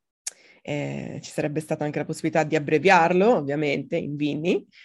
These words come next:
Eh, però mia madre all'epoca mi ricordo che disse: "Ah, no, ma è troppo lungo." <laughs> Ovviamente non aveva idea di chi fosse Vincent Vega, perché <laughs> altrimenti i commenti forse sarebbero stati altri.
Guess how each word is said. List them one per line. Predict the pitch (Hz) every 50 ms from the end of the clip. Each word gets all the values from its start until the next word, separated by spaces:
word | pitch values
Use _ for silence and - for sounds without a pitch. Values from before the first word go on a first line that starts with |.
| - _ _ _ _ -
Eh, | 160 147 143 143 147 147 - - - - - -
però | - - 160 151
mia | 151 147
madre | 147 151 156 151 147
all'epoca | 147 151 151 - 151 - 147
mi | 151
ricordo | 156 156 165 165 156 156
che | 151 156
disse: | 139 151 151 - -
"Ah, | 147 151 165 208 240 240 226 190
no, | 165 160 170 202 233 226 208 202 190
ma | 180 170
è | 170 -
troppo | - - - - - 233
lungo." | 208 190 220 277 285 247 208 180 175 165 151 165 156 147 147 156
<laughs> | 190 180 - - - - - - - _
Ovviamente | - 160 190 202 226 247 240 190 180
non | 180 180 180 190 220 226 208 180
aveva | 156 160 175 180 165 165
idea | 160 160 185 175 156 - 160
di | 151 147 170
chi | - 160
fosse | 156 - 180 180 180 165
Vincent | 147 151 147 - - 135
Vega, | 143 160 151 135 143
perché | 139 - - - 196 -
<laughs> | -
altrimenti | - 185 - - - 254 220 220 226 - -
i | 247 -
commenti | - 196 175 196 214 214 208 175 180
forse | 185 208 202 - - 185
sarebbero | 185 226 180 175 180 208 185 175 170
stati | 180 - - 190 185 180 170
altri. | 147 139 143 147 147 - - 240 339